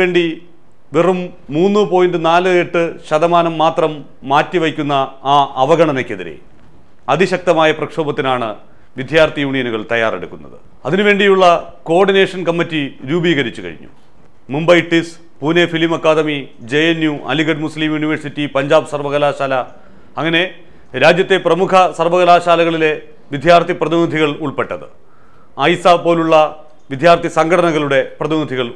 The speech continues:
ഉൾപ്പെട്ടത്. കൂടുതൽ വിദ്യാർത്ഥി സംഘടനകളെ ആ കൂട്ടായ്മയിലേക്ക് അവർ സ്വാഗതം ചെയ്തിരിക്കുന്നു.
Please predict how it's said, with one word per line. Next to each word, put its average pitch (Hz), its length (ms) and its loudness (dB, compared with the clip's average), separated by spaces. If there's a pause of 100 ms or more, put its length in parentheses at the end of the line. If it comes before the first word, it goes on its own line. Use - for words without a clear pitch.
ഉൾപ്പെട്ടത്. 104 420 -10 (760)
കൂടുതൽ 190 300 4
വിദ്യാർത്ഥി 196 420 4
സംഘടനകളെ 170 540 2 (520)
ആ - 20 6 (120)
കൂട്ടായ്മയിലേക്ക് 170 680 2
അവർ 147 180 0
സ്വാഗതം 151 400 0
ചെയ്തിരിക്കുന്നു. 87 460 -14